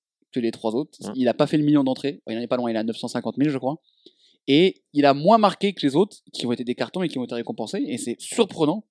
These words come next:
Speaker 1: qu'il y ait zéro nomination pour, euh, le film d'Albert Dupontel. Je sais
Speaker 2: Toi
Speaker 1: pas
Speaker 2: qui
Speaker 1: ce
Speaker 2: l'as
Speaker 1: que
Speaker 2: vu.
Speaker 1: Quoi ?
Speaker 2: Tu mérites ou pas ? Enfin, tu penses que ça mérite ou pas ?
Speaker 1: Hmm, ah, Cécile de France aurait mérité d'être nommée, parce que je la trouve, euh, excellente.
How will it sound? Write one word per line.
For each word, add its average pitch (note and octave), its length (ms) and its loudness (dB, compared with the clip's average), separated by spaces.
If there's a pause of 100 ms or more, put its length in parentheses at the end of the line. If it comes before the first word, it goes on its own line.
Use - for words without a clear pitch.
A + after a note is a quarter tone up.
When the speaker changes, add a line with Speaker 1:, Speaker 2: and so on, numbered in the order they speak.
Speaker 1:
qu'il - 220 -12
y - 20 -14
ait - 100 -16
zéro F3+ 560 6 (480)
nomination D3 500 4
pour, A#2+ 240 0
euh, A2+ 140 2
le A#2 100 0
film C3 200 -4
d'Albert A#2+ 240 0
Dupontel. A2 420 -6
Je A2+ 60 -12
sais A#2 140 -8
Speaker 2:
Toi A#2+ 100 0
Speaker 1:
pas - 40 -8
Speaker 2:
qui - 60 -6
Speaker 1:
ce B2+ 60 0
Speaker 2:
l'as B2 60 4
Speaker 1:
que A#2 60 -4
Speaker 2:
vu. B2 220 -6 (640)
Speaker 1:
Quoi ? D4+ 120 8 (340)
Speaker 2:
Tu - 100 -12
mérites D#3 280 -2
ou A#2+ 60 -8
pas ? G2+ 140 -12
Enfin, A#2 140 -2
tu - 80 -18
penses F3+ 120 -4
que - 80 -14
ça A#2+ 120 0
mérite D3 260 -2
ou B2 40 -6
pas ? - 220 -4 (480)
Speaker 1:
Hmm, D3+ 460 -2 (260)
ah, D3+ 260 10
Cécile G3 320 2
de G3 100 8
France G#3 280 4
aurait E3+ 120 6
mérité E3 340 2
d'être E3 160 2
nommée, D#3+ 280 2
parce F#3+ 160 -12
que C#3+ 80 -8
je B2+ 100 -6
la C3 60 0
trouve, B2+ 320 -8
euh, A#2+ 280 2
excellente. C#3+ 560 4